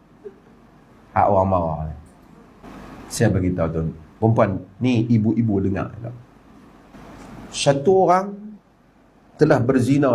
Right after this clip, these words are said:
dengan satu orang. Mengandung. Empat bulan mengandung, dia pun fikir kita kena nikah.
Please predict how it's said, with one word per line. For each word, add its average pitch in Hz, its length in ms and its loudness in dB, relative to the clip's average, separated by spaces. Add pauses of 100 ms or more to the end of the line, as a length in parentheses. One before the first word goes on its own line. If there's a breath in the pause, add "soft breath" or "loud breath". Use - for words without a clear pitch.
dengan 101 240 -4
satu 92 240 -10
orang. 76 180 -6 (1300)
Mengandung. 110 540 2 (1500)
Empat 156 320 -2
bulan 165 300 4 (100)
mengandung, 180 720 -2 (800)
dia 110 160 2
pun 110 160 2
fikir - 320 -2
kita - 320 -8
kena 95 240 0 (240)
nikah. 90 380 -4